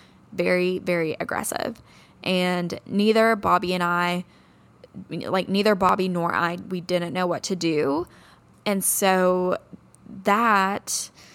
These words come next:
was very, very hard on me. And it escalated to, you know, we had, we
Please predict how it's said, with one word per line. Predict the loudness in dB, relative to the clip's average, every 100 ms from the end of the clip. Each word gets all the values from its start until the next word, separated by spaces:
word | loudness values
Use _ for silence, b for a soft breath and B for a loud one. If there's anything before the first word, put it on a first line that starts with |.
| B B -6
was | -2 -2
very, | 0 0 2 2 0
very | 0 -2 -2 -4
hard | -6 -2 -2 0
on | -2
me. | -6 -10 -10 -12 -20 -20 _ -2
And | 0 2 0 0 2
it | 4 4 0 _ _ _ -14 -2
escalated | -2 -2 -4 0 2 2 2 2
to, | 4 4 4 2 -2 -10 -20 _ _ _ _ -2
you | 0
know, | 2 0
we | 0 -2
had, | 0 2 2 0 -2
we | -2 -4